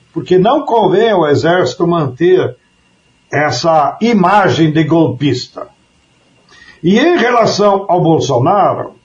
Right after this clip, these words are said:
ele já tá fora, a carta fora do baralho da disputa eleitoral.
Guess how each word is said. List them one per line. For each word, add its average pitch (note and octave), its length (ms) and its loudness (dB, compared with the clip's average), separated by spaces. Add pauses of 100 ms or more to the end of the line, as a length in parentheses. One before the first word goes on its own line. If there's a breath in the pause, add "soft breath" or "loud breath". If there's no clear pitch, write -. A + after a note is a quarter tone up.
(960 soft breath)
ele A#3 220 4
já B3 160 0
tá B3 160 -2
fora, F3+ 640 0
a D3+ 40 -2
carta G#3 460 -2
fora G#3+ 320 0
do F#3+ 140 0
baralho F3+ 600 2
da A3+ 200 2
disputa G#3+ 880 -2
eleitoral. G3 760 0